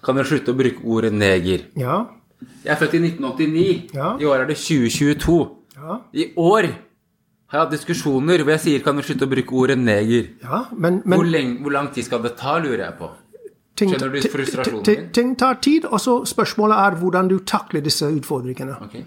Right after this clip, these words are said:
Speaker 2: Og hvordan er man organisert i forhold til det. Men la meg bare si,
Speaker 1: Mm.
Speaker 2: så at det blir litt sånn oppmuntrende.
Speaker 1: <laughs> Ja. Ja, men det kan være fint.
Speaker 2: Det er at Oslo kommune forbi bruken av ordet i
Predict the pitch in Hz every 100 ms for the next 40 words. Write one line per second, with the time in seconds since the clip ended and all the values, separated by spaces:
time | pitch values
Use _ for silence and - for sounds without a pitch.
0 | - _ 175 160 170 175 190 180 175 170
1 | 165 151 151 143 175 156 190 - 139 139
2 | 156 139 131 143 208 208 254 240 247 -
3 | 269 220 - 101 - - 185 160 - 160
4 | 160 160 175 175 - 175 170 - 160 147
5 | 135 151 131 123 - - - 120 127 127
6 | - 156 139 123 123 143 170 165 170 170
7 | 170 165 180 - - 180 214 208 170 -
8 | 190 170 - 240 269 247 285 403 - _
9 | _ _ - 82 - - - 285 170 143
10 | 185 147 131 160 151 151 - 202 147 135
11 | - - _ _ _ _ _ _ _ _
12 | _ 214 190 175